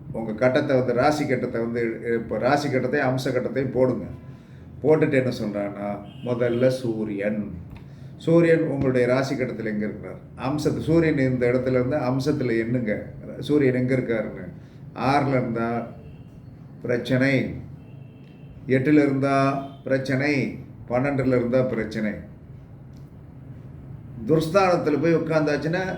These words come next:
அங்க என்ன இருக்கும்? ஏன் உட்காரக்கூடாது? உட்காரலாம்,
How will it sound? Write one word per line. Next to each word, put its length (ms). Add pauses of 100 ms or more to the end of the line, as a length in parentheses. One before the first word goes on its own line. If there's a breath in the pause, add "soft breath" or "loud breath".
அங்க 180
என்ன 180
இருக்கும்? 380 (1500)
ஏன் 120
உட்காரக்கூடாது? 760
உட்காரலாம், 720